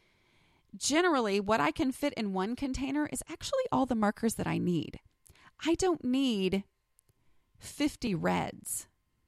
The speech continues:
okay? I only need one red,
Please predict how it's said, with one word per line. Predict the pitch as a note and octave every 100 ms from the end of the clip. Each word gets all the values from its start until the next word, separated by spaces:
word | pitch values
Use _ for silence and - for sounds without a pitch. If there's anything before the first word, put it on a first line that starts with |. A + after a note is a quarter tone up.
| _
okay? | - G3+ A3 -
I | C4+
only | F4 F#4 F4
need | D#4+ F#4 C4 C4 D4 _ -
one | F#3 G#3 A#3+ D4
red, | G#3+ F3+ -